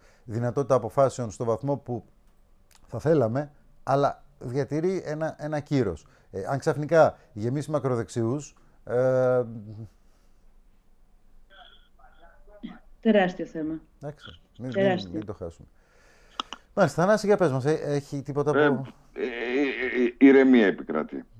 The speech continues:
Speaker 3: Ηρεμία στο μέ-, στο μέτωπο των τιμών, έτσι, που εκεί κοιτάζουμε τώρα πλέον. Εκεί είναι όλοι, όλο το ενδιαφέρον στρέφεται.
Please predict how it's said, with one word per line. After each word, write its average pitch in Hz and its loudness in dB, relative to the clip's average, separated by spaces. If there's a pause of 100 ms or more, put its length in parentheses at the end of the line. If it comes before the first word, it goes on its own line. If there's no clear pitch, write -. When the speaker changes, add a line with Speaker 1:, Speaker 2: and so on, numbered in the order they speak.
(100)
Speaker 3:
Ηρεμία 104 2
στο 113 -2
μέ-, 117 4
στο 110 -2
μέτωπο 110 0
των 85 -6
τιμών, 95 0
έτσι, 87 -4
που 104 -4
εκεί 120 4
κοιτάζουμε 82 0
τώρα 76 -2
πλέον. 85 -2
Εκεί 95 -2
είναι 98 0
όλοι, 90 0
όλο 80 -2
το 85 -10 (200)
ενδιαφέρον 76 -4
στρέφεται. 78 -6